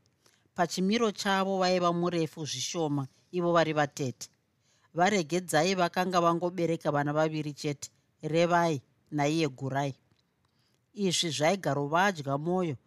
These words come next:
nokuti vamuchapareva vahosi vavatichaona. Vakanga vabereka vana gumi, vazhinji achingove majaya ega ega. "Iye Tsitsi akaudzwa nani izvozvo?" "Asi amai,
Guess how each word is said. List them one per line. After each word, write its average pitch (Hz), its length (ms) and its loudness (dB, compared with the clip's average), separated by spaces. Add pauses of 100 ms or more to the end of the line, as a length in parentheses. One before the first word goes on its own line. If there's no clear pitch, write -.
(260)
nokuti 175 380 -4
vamuchapareva 160 1000 2 (200)
vahosi 147 480 0
vavatichaona. 151 960 -2 (920)
Vakanga 175 440 4
vabereka 160 640 0
vana 139 300 0
gumi, 135 520 -2 (300)
vazhinji 143 640 -2
achingove 160 500 -2
majaya 139 640 0
ega 151 280 -6
ega. 135 280 -8 (1700)
"Iye 320 200 6
Tsitsi 254 280 0
akaudzwa 226 580 4
nani 190 300 6
izvozvo?" 139 460 -6 (1400)
"Asi 294 280 0
amai, 285 380 6